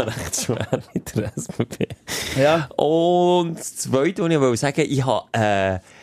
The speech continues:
Speaker 1: ich bin die Woche, ist ein bisschen komisch, aber ich bin den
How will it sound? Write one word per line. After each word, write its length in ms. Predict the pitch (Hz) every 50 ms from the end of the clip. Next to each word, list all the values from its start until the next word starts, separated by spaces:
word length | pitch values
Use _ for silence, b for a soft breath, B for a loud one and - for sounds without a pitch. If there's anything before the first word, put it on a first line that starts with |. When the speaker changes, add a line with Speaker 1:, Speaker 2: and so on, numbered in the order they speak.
| B B B
Speaker 1:
ich 80 | - -
bin 100 | 127 120
die 160 | - 113 101
Woche, 320 | 113 120 156 - - 175
ist 140 | 143 120 110
ein 60 | -
bisschen 120 | - 139 -
komisch, 460 | - 120 127 147 165 185 175 - -
aber 100 | 110 123
ich 120 | 127 123
bin 220 | - 127 117 110 -
den 100 | - -